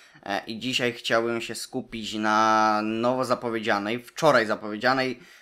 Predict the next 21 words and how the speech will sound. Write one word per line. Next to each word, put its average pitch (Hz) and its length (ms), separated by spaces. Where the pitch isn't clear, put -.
grze 117 540
firmy 101 440
Techland. 95 520
E, 127 360
mam 208 180
tutaj 247 220
na 196 100
myśli 190 640
symulator 165 880
farmy 151 640
siedemnaście 143 1400
Pure 127 440
Farming. 101 640
E, 123 200
czym 208 340
to 202 140
jest, 180 560
co 180 200
to 180 200
jest, 170 680
e, 135 1160